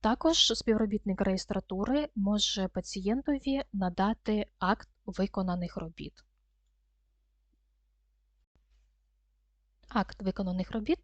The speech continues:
виглядає таким чином. Тобто ми бачимо,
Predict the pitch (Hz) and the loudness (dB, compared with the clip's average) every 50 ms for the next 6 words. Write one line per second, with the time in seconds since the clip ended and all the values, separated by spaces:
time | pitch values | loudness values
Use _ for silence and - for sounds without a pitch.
0 | _ - 202 202 190 185 180 - 226 247 240 226 - - 185 - - 202 202 214 | _ -8 -6 -4 -4 -4 -2 -2 0 0 0 -2 -4 -6 -8 -6 -4 -4 -4 -4
1 | 233 - - - - 196 185 180 180 180 180 - _ - - - - _ - 240 | -6 -8 -8 -6 -6 -6 -6 -8 -10 -12 -14 -16 _ -20 -20 -20 -6 _ -2 -2
2 | 226 - - 226 277 349 330 208 185 180 - - - - 196 190 202 202 185 | 0 0 -2 -2 -2 -2 0 0 -2 -2 -2 -4 -6 -6 -4 -2 -2 -2 -2